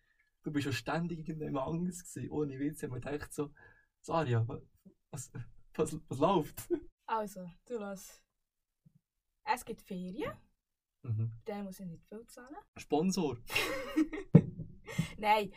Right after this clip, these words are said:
Speaker 2: immer wenn ich mit meinem Papi in die Ferien gehe, wo wir eigentlich einmal im Jahr machen,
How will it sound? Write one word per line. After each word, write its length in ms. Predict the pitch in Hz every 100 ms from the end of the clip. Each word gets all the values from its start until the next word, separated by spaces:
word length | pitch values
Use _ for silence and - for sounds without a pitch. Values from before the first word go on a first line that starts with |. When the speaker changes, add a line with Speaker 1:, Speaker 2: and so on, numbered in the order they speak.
| - -
Speaker 2:
immer 220 | 254 262
wenn 140 | 240
ich 80 | 220
mit 140 | 220 208
meinem 140 | 208
Papi 280 | 208 - 311
in 40 |
die 60 | 311
Ferien 320 | 240 254 262
gehe, 100 | 220
wo 140 | 208
wir 100 | 190
eigentlich 300 | 190 185 175 - _ _ -
einmal 300 | 196 202 196
im 100 | 185
Jahr 220 | 185 180
machen, 440 | 185 202 233 95